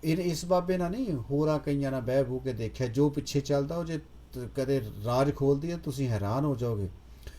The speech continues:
ਪਏ ਨੇ ਢਿੱਡ ਕੱਢ ਕੇ, ਬੁੜੀਆਂ ਢਿੱਡ ਮਲੀ ਜਾਂਦੀਆਂ ਇਹਨਾਂ ਦੇ, ਲੱਤਾਂ ਕੁੱਟੀ ਜਾਂਦੀਆਂ ਨੇ। ਉਹੋ ਜਿਹੇ, ਮੈਂ ਇਹਨਾਂ ਨੂੰ ਨਹੀਂ ਕਹਿੰਦਾ, ਇਹ ਬੇਗੈਰਤ ਬੁੜੀਆਂ ਨੇ ਜਿਹੜੀਆਂ ਜਾ ਕੇ ਕੁਛ ਕਰਦੀਆਂ ਨੇ।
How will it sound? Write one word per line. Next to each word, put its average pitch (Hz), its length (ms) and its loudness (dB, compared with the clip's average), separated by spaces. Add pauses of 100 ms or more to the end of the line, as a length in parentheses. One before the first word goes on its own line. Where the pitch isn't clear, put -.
(580)
ਪਏ 156 260 6
ਨੇ 190 200 4
ਢਿੱਡ 151 300 2
ਕੱਢ 160 320 0
ਕੇ, 160 420 0
ਬੁੜੀਆਂ 165 400 2
ਢਿੱਡ 139 320 0
ਮਲੀ 175 300 2
ਜਾਂਦੀਆਂ 180 420 0
ਇਹਨਾਂ 180 220 2
ਦੇ, 170 280 -2 (480)
ਲੱਤਾਂ 175 320 4
ਕੁੱਟੀ 190 380 0
ਜਾਂਦੀਆਂ 180 520 2
ਨੇ। 175 360 0 (680)
ਉਹੋ 165 260 8
ਜਿਹੇ, 196 260 4
ਮੈਂ 185 160 0
ਇਹਨਾਂ 262 220 6
ਨੂੰ 277 120 4
ਨਹੀਂ 277 120 2
ਕਹਿੰਦਾ, 185 440 2 (120)
ਇਹ 214 160 6
ਬੇਗੈਰਤ 170 840 4
ਬੁੜੀਆਂ 165 480 4
ਨੇ 104 180 0 (320)
ਜਿਹੜੀਆਂ 160 360 2
ਜਾ 120 220 2
ਕੇ 123 200 -2
ਕੁਛ 117 220 -4
ਕਰਦੀਆਂ 92 480 -2
ਨੇ। 76 120 -6